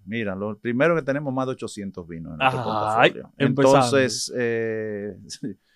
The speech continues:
Speaker 2: Su favorito.
Speaker 1: dime a ver qué te gusta y te recomiendo algo a ti.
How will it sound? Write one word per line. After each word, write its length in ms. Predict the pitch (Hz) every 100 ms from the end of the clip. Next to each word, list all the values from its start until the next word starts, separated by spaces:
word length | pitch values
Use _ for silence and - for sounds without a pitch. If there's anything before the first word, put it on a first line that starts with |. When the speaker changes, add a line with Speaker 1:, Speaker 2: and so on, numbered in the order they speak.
| _ _ _ _ -
Speaker 2:
Su 160 | - 185
favorito. 440 | 180 160 151 156
Speaker 1:
dime 100 | 175
a 60 | 180
ver 180 | 180 170
qué 140 | 170
te 140 | 170 160
gusta 260 | 156 135
y 60 | 143
te 100 | 123
recomiendo 500 | 117 117 113 117 117
algo 160 | 110
a 60 | 95
ti. 160 | 85